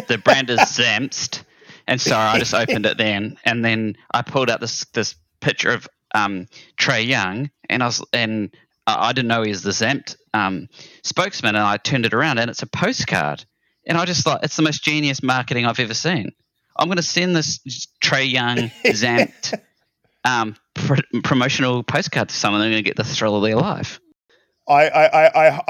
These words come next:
Speaker 2: I hope I'm the, um, recipient of that Trae Young postcard. Shout out to Zampt, and now we're giving them a free plug as well in this very successful podcast. Um, just before we go, I, I, maybe there's a segment in this.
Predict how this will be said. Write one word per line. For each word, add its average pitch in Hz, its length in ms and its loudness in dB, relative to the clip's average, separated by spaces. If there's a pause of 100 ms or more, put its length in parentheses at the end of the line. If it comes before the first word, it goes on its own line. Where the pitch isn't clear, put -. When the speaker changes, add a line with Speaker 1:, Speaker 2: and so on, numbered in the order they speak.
Speaker 2:
I 151 40 4
hope 170 380 2
I'm 139 280 4
the, 135 240 0
um, 123 280 2
recipient 123 480 -6
of 120 160 -4
that 117 200 -4
Trae 117 240 -4
Young 113 240 -4
postcard. 107 640 -4
Shout 113 200 -6
out 107 100 -8
to 110 60 -12
Zampt, 101 460 -6
and 107 100 -12
now 110 140 -2
we're 110 140 -4
giving 107 200 -10
them 104 100 -8
a 101 40 -12
free 104 200 -10
plug 101 280 -6
as 98 100 -12
well 104 140 -4
in 98 80 -8
this 98 100 -14
very 104 200 -12
successful 107 420 -18
podcast. 107 540 -10 (400)
Um, 156 240 6
just 208 260 -4
before 190 260 -4
we 175 140 0
go, 147 460 2 (340)
I, 151 220 6
I, 151 200 6
maybe 180 220 2
there's 185 120 -4
a 151 40 -4
segment 151 380 -6
in 123 100 -4
this. 120 280 -8